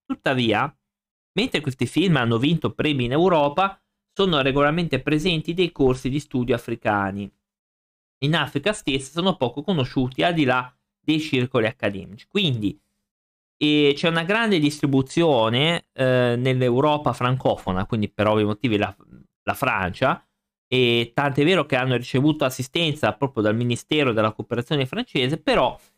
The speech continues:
mentre in Europa vincono premi e sono conosciuti, nel paese, quindi in Africa, non sono conosciuti, eh, in maniera generale, ma solo nei circoli accademici, comunque.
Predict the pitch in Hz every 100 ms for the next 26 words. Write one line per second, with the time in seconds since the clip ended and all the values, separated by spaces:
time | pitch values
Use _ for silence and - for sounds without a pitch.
0 | _ _ 190 254 196 160 151 151 165 180
1 | 131 107 113 170 160 139 120 113 - 143
2 | 135 110 107 - 139 107 - 110 - 170
3 | 127 - 208 - _ _ _ _ _ -
4 | 165 233 214 175 185 190 143 127 113 151
5 | 143 - 185 160 117 - 143 156 165 233
6 | 233 - 240 214 160 160 165 - 190 170
7 | 160 147 - 139 135 139 151 175 165 127
8 | 131 185 190 139 147 190 226 - 165 156
9 | 160 165 - 143 139 - 135 127 123 -
10 | 165 120 127 113 - 117 123 131 127 -